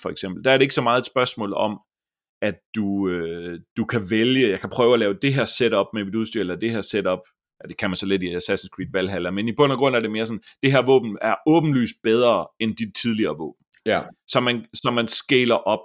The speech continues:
Speaker 1: men Diablo og den genre af, af rollespil, eller loot-spil, kan man måske sige,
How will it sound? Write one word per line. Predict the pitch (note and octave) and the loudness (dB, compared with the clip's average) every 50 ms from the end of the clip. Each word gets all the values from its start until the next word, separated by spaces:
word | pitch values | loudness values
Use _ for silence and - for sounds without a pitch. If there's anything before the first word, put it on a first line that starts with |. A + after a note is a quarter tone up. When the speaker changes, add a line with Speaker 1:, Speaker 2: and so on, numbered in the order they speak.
| - _ - | -8 _ -6
Speaker 1:
men | A#2 A#2 A#2 A2+ A2+ - - - _ _ _ _ _ _ _ _ - | -4 -4 -4 -4 -6 -10 -16 -20 _ _ _ _ _ _ _ _ -4
Diablo | B2+ C3 - B2 D3 - - - A#2+ A2+ G#2+ G#2 | -2 0 2 2 2 2 0 0 0 2 2 2
og | F#2+ - G#2+ G2+ C3 | 2 2 2 2 2
den | C3+ C3 B2 | 2 0 0
genre | G#2 - - - B2+ A2 A#2+ C#3 D#3 D#3+ D3 B2 G#2 F#2+ - - | -2 -4 -2 0 0 0 0 0 0 2 2 2 2 2 0 0
af, | G2+ G#2+ G#2 G2+ F#2+ F2 | 0 0 0 0 0 -2
af | F2 G#2 G2 | -2 -2 0
rollespil, | - G#2+ A2+ A#2 C3 C3+ - - - G#2+ G2 G2 G2 F#2+ - | 2 4 4 4 4 2 -2 -4 -4 -2 -2 -2 -2 -4 -4
eller | F#2 F#2+ F#2 F#2 F2 F2 F2 F2+ G2+ A2 G2+ | -4 -2 0 2 2 2 0 0 -2 -2 2
loot-spil, | A2+ B2+ C3+ C#3 C#3 - - - G2+ F#2 G2 | 2 4 4 2 0 -4 -4 -2 0 0 0
kan | F#2+ - G2 | -2 -2 -4
man | G2 F2+ | -2 -4
måske | F2+ F#2 F#2 - - G2 | -4 -6 -6 -8 -8 -8
sige, | - - G#2 G2 G#2 A2 | -6 -6 -6 -6 -6 -8